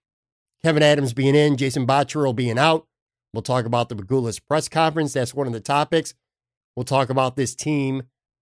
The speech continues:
being yet again a rebuilding team, even though the owners don't want to admit that. And we'll also talk, some, of course, some Buffalo Bills. It is, you know, I had on Tuesday's show Steve Mathis from Buffalo Fanatics, and, um,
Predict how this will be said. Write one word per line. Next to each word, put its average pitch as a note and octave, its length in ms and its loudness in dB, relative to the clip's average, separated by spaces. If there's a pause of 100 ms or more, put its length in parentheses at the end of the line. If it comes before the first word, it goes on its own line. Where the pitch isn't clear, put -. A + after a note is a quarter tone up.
(160)
being C#3 300 2
yet C#3+ 160 4
again C#3+ 200 4
a B2+ 80 2
rebuilding D#3 560 4
team, E3 420 4
even C#3+ 180 2
though C#3+ 120 4
the C#3+ 140 2
owners C#3+ 300 2
don't E3 300 2
want D3+ 180 4
to C#3+ 80 2
admit C#3 360 -2
that. C#3+ 300 2 (840)
And D3+ 100 0
we'll F#3 100 6
also C4+ 200 2
talk, A3+ 240 2
some, F#3 100 0
of - 80 -12
course, D#3+ 200 2
some C#3 160 -2
Buffalo A2 360 -2
Bills. D3 380 0
It F3 140 0
is, A3+ 240 2 (1120)
you F3+ 80 2
know, G#3+ 80 6
I G3+ 80 6
had A3+ 160 6
on F3+ 140 4
Tuesday's D#3 360 2
show C#3+ 200 0
Steve D3+ 260 -4
Mathis C#3 380 0
from A#2+ 180 -2
Buffalo A#2 300 -4
Fanatics, A2+ 500 -4
and, C#3+ 140 0
um, C3+ 300 -2